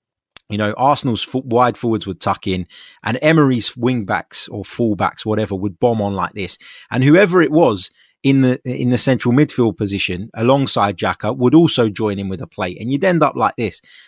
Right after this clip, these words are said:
Arsenal trying to create overloads, trying to get to bylines and cutting balls back. And I know another player you don't like, Dad, is, is Sead Kolasinac. He used to do that a lot for Emery, didn't he? He used to get into this position here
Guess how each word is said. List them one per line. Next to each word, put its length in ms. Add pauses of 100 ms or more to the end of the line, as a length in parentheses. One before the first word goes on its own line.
(120)
Arsenal 380
trying 220
to 80
create 300
overloads, 500
trying 220
to 60
get 200
to 160
bylines 640 (320)
and 140
cutting 320
balls 240
back. 340
And 120
I 40
know 200
another 300
player 200
you 160
don't 240
like, 260
Dad, 180
is, 140
is 160
Sead 240
Kolasinac. 520 (440)
He 80
used 240
to 60
do 220
that 220
a 60
lot 240
for 120
Emery, 300
didn't 220
he? 160
He 80
used 140
to 60
get 180
into 180
this 160
position 400
here 240